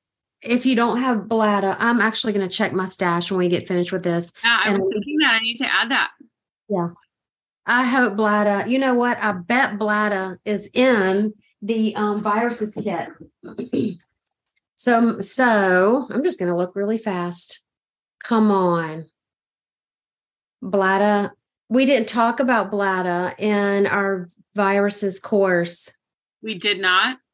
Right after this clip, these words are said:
Speaker 1: We did not.
Speaker 2: Well, you're getting some free help here.
Speaker 1: Yep.
Speaker 2: Add
Speaker 1: So,
Speaker 2: that to the thing.
Speaker 1: this, this is the, um, top fifty viruses kit,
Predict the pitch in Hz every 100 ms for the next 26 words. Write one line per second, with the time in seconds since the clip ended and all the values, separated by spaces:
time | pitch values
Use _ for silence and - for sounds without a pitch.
0 | _ - 175 196 202 214 220 202 185 -
1 | _ _ _ _ 196 185 190 226 208 190
2 | 196 196 190 180 - - 220 240 277 269
3 | 196 - 170 160 175 220 _ _ _ _
4 | _ 180 180 202 226 - - _ _ _
5 | _ _ 208 208 277 220 175 180 170 -
6 | 233 - 190 104 - _ _ _ _ _
7 | _ 233 285 330 - - - - 220 349
8 | 381 311 254 220 - 247 226 - 269 -
9 | - 254 254 233 190 208 214 240 247 262
10 | 240 - - 254 190 196 - -